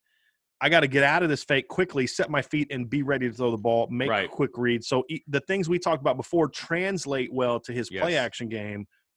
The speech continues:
Speaker 1: which is effective. So,
Speaker 2: And
Speaker 1: yes,
Speaker 2: I
Speaker 1: I, I agree with you. I think if
Speaker 2: Yeah.
Speaker 1: you can manipulate the linebackers with your ball fakes,
Speaker 2: Exactly.
Speaker 1: you don't have to have a big arm to make big plays. Now
Speaker 2: Exactly.
Speaker 1: that drag is wide open.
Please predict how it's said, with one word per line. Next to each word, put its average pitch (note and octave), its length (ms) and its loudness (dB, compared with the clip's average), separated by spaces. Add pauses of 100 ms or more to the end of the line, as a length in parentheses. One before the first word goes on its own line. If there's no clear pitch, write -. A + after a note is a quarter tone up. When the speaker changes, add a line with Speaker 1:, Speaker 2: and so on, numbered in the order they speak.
(140)
Speaker 1:
which B2+ 260 0
is A2 140 -2
effective. A2+ 440 -4
So, - 140 -6
Speaker 2:
And A#2 100 -2
Speaker 1:
yes, D3 180 2
Speaker 2:
I A#2+ 80 0
Speaker 1:
I, B2 40 -2 (120)
I C3 60 -2
agree C3 260 0
with B2+ 100 -2
you. A#2 60 0
I A2 40 -2
think C#3 220 -8 (380)
if - 160 -2
Speaker 2:
Yeah. - 40 -4
Speaker 1:
you G#3 120 4
can A3+ 200 0
manipulate F3 680 2
the B2 80 -2
linebackers D3 840 0 (240)
with A2+ 160 -6
your C#3 140 0
ball A#2+ 280 4
fakes, E3 500 -2
Speaker 2:
Exactly. E2 720 -6
Speaker 1:
you D#3+ 80 2
don't G#3 160 4
have F#3 240 4
to D#3+ 60 -8
have C#3 160 0
a C3 60 -2
big B2 180 0
arm A2+ 180 0
to A2 60 -4
make G#2+ 180 -4
big G#2 200 -6
plays. G#2 160 -6
Now F2+ 60 -2
Speaker 2:
Exactly. E3+ 260 4
Speaker 1:
that F3+ 160 2
drag D3 360 2
is A#2+ 100 -2
wide C3 220 2
open. C3+ 320 -4